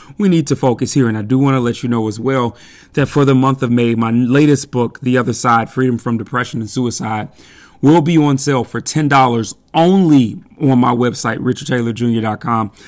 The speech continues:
So that'll be something you wanna check out as well. That sale will start on May first. But today we are going to be talking about anxiety and stress in the workplace. So important for, I think, all of us, whether your work is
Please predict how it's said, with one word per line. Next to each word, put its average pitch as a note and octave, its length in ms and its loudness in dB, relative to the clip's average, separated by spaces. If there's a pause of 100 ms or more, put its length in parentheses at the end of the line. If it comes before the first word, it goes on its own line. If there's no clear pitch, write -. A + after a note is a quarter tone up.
(120)
So - 120 -4
that'll C#3+ 220 4
be C#3 60 2
something C3+ 320 -2
you B2+ 80 2
wanna A#2 180 0
check C3 300 -2
out A#2+ 120 0
as A2+ 120 -2
well. A#2+ 240 0
That A#2 240 -2
sale B2+ 340 -2
will A#2+ 160 0
start A#2 400 -6
on A2+ 260 -2
May A2 180 -4
first. A2+ 460 -2 (540)
But D3+ 200 2
today C3+ 440 2
we C3 240 2
are C#3+ 60 4
going C3 280 0
to - 120 -8
be B2 100 -2
talking B2 380 -4
about A2 360 -4 (520)
anxiety C#3+ 720 0
and A2+ 140 -6
stress C#3 420 -4 (260)
in C#3+ 140 4
the C3 100 4
workplace. A#2+ 800 -4 (420)
So F3+ 420 0
important C#3+ 800 -2 (260)
for, C#3+ 500 0
I E3+ 60 -2
think, G3+ 320 -2
all C#3 240 2
of A2 140 -4
us, - 200 -8
whether C#3 300 0
your C#3+ 260 2
work C3+ 400 0
is A2+ 640 -2